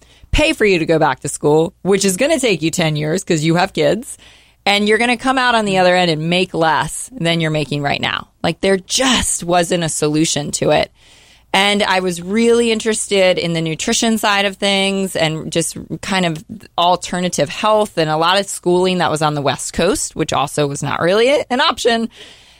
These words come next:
And I just felt really, really stuck. And what happened was we were drinking a lot of juice. We were big cold pressed juice drinkers. And, um,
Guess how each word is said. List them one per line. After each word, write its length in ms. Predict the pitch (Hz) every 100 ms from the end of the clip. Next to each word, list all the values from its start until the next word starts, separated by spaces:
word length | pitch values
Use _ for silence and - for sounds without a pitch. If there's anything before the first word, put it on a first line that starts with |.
| _ -
And 420 | 202 202 202 196
I 220 | 190 190
just 240 | 214 -
felt 200 | 214 214
really, 300 | 202 196 196
really 220 | 185 175 165
stuck. 580 | - 220 208 151 - -
And 260 | 170 170 175
what 140 | 175
happened 460 | 233 277 220 190 165
was 460 | 165 160 156 151
we 160 | 175 180
were 280 | 170 165 151
drinking 460 | 160 254 180 190
a 60 | 175
lot 160 | 170 156
of 140 | -
juice. 460 | 208 285 349 - 185
We 160 | 180
were 100 | 165
big 260 | 156 170 160
cold 300 | - 170 156
pressed 460 | - 160 - 143
juice 280 | - 165 160
drinkers. 540 | - 170 170 185 196 175
And, 220 | 156 147
um, 540 | 156 147 139 131 -